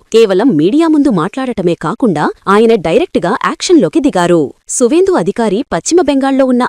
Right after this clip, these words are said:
అపోజిషన్ లీడర్ కాబట్టి ఆయన బాధ్యత చాలా ఎక్కువగా ఉంటుంది. ఆయన రాష్ట్రంలో జరుగుతున్న తప్పులని ఎప్పటికప్పుడు ఎత్తి చూపిస్తూ ఉంటారు. ఇందులో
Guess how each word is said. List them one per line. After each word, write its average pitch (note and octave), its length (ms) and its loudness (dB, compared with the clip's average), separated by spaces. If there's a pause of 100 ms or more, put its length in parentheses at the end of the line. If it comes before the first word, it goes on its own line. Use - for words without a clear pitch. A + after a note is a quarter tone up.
(120)
అపోజిషన్ D#4 500 -2
లీడర్ E3+ 320 -2
కాబట్టి D#3 360 -2 (320)
ఆయన A3+ 200 2 (120)
బాధ్యత G3 340 -2 (200)
చాలా F#3+ 240 -2 (140)
ఎక్కువగా E4 400 -2
ఉంటుంది. E3+ 340 2 (400)
ఆయన C#4+ 220 2 (120)
రాష్ట్రంలో D#4 500 2
జరుగుతున్న G#3+ 360 0 (100)
తప్పులని G#3 420 0 (180)
ఎప్పటికప్పుడు C#4+ 520 -2 (120)
ఎత్తి - 200 -2
చూపిస్తూ F3+ 320 -2 (120)
ఉంటారు. E3+ 340 0 (340)
ఇందులో C4 240 2